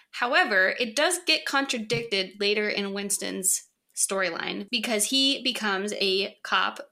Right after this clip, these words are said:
in the L A P D. And part of interviewing and going through the process of joining the police force is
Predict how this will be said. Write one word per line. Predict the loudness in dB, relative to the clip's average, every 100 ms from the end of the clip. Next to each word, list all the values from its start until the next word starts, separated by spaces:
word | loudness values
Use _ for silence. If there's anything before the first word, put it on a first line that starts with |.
| _
in | -6 -4
the | -4 -4
L | -2
A | -2 -4
P | -4
D. | 0 2 2 -4 _ -20 -20 _ _
And | -2 -2
part | 0 0 0 -2
of | -4 -4 -12 _ _
interviewing | -2 0 0 -2 0 0 0
and | 0 0 0
going | -2 -4
through | -4 -6
the |
process | -6 -2 0 2 2 2 0
of | -2
joining | -4 -2 -2 -4
the | -6
police | -6 -2 -2
force | -2 -4 0 -2 0
is | -2 0 -2